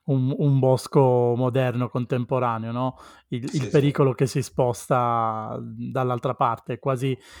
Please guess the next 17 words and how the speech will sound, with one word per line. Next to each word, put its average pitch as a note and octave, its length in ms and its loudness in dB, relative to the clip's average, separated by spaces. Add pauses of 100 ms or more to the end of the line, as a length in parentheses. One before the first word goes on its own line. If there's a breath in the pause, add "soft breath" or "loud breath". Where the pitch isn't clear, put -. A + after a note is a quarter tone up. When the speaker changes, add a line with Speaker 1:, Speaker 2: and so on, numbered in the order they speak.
(160 loud breath)
Speaker 1:
eh, A#2+ 420 -4
piano C#3 320 2
piano, C#3+ 380 2
poi B2+ 140 -4
c'è - 160 -6
il, A2 80 -10 (160)
prima C3 240 -2
c'è - 120 -8
il A#2+ 80 -6
fiume, C#3+ 380 0
poi B2 140 -4
c'è - 140 -6
il A2+ 100 -8
paesino, B2 580 -4
il A#2+ 60 -6
piccolo B2 320 -6
paesino, C3 600 -4